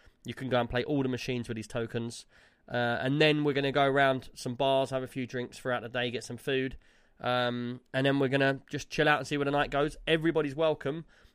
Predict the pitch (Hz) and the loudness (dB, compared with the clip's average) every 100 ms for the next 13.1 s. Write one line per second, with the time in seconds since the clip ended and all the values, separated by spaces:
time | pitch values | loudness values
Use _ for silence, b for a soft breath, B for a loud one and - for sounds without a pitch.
0 | b 160 156 - 180 156 156 156 147 170 | b 0 0 2 -2 -2 -2 -2 0 0
1 | 175 - 165 160 147 156 - 151 151 147 | -2 -4 -2 -2 -2 -6 -8 -6 -4 -6
2 | 147 143 160 147 - 131 139 131 120 120 | -8 -8 -4 -2 0 0 0 -2 -8 -6
3 | 160 123 120 117 - 123 123 - 139 - | -6 -2 -2 -2 -2 -2 -2 -2 -2 2
4 | 123 123 120 113 - 120 123 - b b | 0 0 -4 -6 -2 0 -2 -4 b b
5 | b - 120 117 123 - 202 143 131 151 | b -4 -2 -2 -4 -4 -2 -2 0 0
6 | - - 135 147 135 135 147 143 123 - | 0 -4 -2 0 2 2 0 -2 -4 -2
7 | 127 120 127 - 143 135 120 139 127 131 | -4 -2 -4 -2 -2 -2 -4 -4 -4 -6
8 | - 123 120 113 120 - 113 107 110 - | -6 -2 -2 -4 -6 -2 -2 -2 -6 -12
9 | 110 110 110 - - 117 143 185 - - | -10 -8 -8 -8 -6 -2 -2 -4 -8 -12
10 | - 151 143 - - 143 135 147 147 170 | -2 0 0 -6 -6 -6 -2 0 2 0
11 | - b b b b 147 143 - 180 175 | 0 b b b b 2 2 2 2 2
12 | - 160 160 156 151 143 147 143 151 160 | 0 -4 0 2 2 2 0 2 4 4